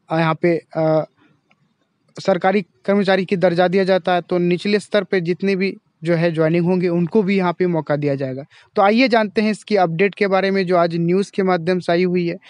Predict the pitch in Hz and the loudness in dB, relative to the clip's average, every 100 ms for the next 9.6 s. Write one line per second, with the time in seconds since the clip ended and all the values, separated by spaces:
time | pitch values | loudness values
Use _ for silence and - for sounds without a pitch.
0 | - - - 202 233 214 196 233 269 247 | -20 -18 -2 2 2 2 0 2 0 2
1 | 247 247 226 190 233 196 185 214 254 240 | 2 4 4 2 2 2 2 2 0 2
2 | 240 214 202 220 202 220 214 196 185 208 | 2 2 0 0 0 -2 0 0 0 0
3 | 190 175 180 180 240 262 _ _ _ _ | 0 0 0 2 0 0 _ _ _ _
4 | _ 196 208 196 180 185 175 220 220 240 | _ -2 0 2 2 2 4 2 2 -4
5 | _ _ _ - 165 226 233 226 226 180 | _ _ _ -4 0 2 4 2 0 2
6 | 196 202 247 233 233 226 226 208 208 220 | 2 2 0 2 2 2 2 0 0 0
7 | 196 202 202 - 202 190 196 190 - - | 0 0 0 2 0 2 0 -2 -4 -8
8 | 208 208 233 - 101 190 175 175 196 - | -2 0 0 0 -2 0 0 -2 -6 -8
9 | - 175 175 170 196 233 | -2 0 0 0 -2 -4